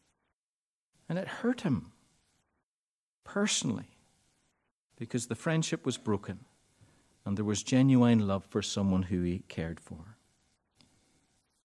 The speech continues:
And lastly, in verse twenty-six, the giving of the piece of bread was in a sense the final attempt, as we've already said, to effect a change in his heart.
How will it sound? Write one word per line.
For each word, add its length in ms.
And 160
lastly, 420
in 120
verse 180
twenty-six, 640
the 100
giving 320
of 120
the 80
piece 260
of 140
bread 320
was 160
in 140
a 120
sense 340
the 120
final 440
attempt, 420
as 120
we've 180
already 320
said, 360
to 140
effect 440
a 40
change 400
in 80
his 180
heart. 400